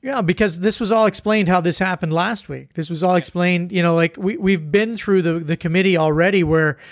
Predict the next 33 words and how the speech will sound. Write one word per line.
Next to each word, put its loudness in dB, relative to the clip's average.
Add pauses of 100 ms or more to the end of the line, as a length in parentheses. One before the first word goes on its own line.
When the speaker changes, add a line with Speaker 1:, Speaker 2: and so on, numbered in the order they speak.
(260)
Speaker 1:
the, -4 (100)
the, 0
the 0
nuts 2
and -2
bolts 2
of -4
who 0
said 0
what 0
and -6
who 0
thought 0
of -4
what 0
has -4
been -6
described. -6 (520)
Do 2
not 2
add 2
any -2
f-, -6 (420)
fuel 2
to 0
this -4
fire -4 (280)
by 2
saying -2
anything -2
out 2
of -2
step -4